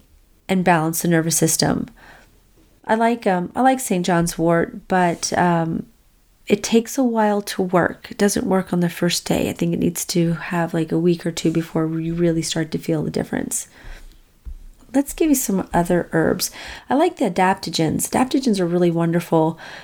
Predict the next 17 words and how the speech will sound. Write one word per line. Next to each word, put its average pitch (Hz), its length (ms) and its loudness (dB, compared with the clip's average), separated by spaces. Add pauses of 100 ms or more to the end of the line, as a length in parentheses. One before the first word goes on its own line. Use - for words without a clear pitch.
(120)
And 190 140 0
adaptogens 214 520 2
are, 190 300 0
like 220 200 2
its 226 200 -2
name, 185 260 2
they 180 80 2
help 180 220 -2
you 214 120 2
adapt. 202 560 0 (360)
Ashwagandha 202 840 2 (140)
and 175 140 0
rhodiola 185 800 2
are 170 160 2
my 165 340 0
top - 340 0
two. 170 420 0